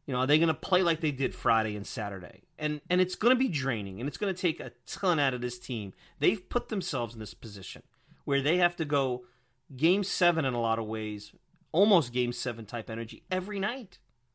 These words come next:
And that's how this team is gonna build character as an organization. This is how this team is going to change the narrative,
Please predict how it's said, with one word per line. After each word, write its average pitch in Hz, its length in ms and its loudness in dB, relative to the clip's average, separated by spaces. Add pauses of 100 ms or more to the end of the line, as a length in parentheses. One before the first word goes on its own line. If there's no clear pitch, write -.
(1600)
And 156 180 4
that's 190 240 6
how 208 140 0
this 185 240 -4
team 180 200 0
is 147 100 -2
gonna 139 180 -2
build 123 340 -4
character 175 500 2
as 175 100 -2
an 175 80 0
organization. 175 560 -2
This 156 180 -8
is 165 100 -10
how 151 140 -4
this 131 200 -6
team 131 260 -2
is 113 120 -2
going 117 280 -2
to 110 220 -6 (340)
change 147 600 2
the 127 80 -4
narrative, 165 580 0